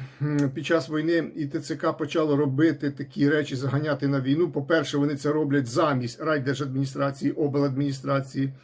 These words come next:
замість, е, сільської ради, замість, е, не знаю, там кого ще, поліції, яка в кінці кінців має право брати людину, хапати, в'язати в наручниках, доставляти її навіть в Т Ц К. Законно, незаконно.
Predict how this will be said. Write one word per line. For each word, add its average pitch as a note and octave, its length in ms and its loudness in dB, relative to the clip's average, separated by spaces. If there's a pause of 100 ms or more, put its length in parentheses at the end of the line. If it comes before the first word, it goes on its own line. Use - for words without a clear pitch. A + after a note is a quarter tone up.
(240)
замість, C#3+ 680 2
е, C#3 280 2
сільської D3+ 500 -2
ради, C#3+ 420 2
замість, C#3+ 680 0
е, C#3 300 0
не C3+ 400 -2
знаю, C3+ 300 -2
там C3+ 220 -4
кого C#3 240 0
ще, D3+ 240 0
поліції, D3 640 2
яка D3 240 0
в C#3 100 -4
кінці C#3 300 -6
кінців C#3 360 -2
має C#3+ 240 2
право C#3 480 2 (320)
брати D3 380 4
людину, D3 760 2 (400)
хапати, D#3 800 0 (760)
в'язати D3 720 2
в D3+ 40 0
наручниках, D3+ 800 0
доставляти D3 800 0
її C#3+ 160 4
навіть C#3+ 220 0
в C#3 80 -4
Т D3 140 -6
Ц F3+ 160 -6
К. B2+ 360 -2
Законно, F3+ 800 0
незаконно. E3 1000 -2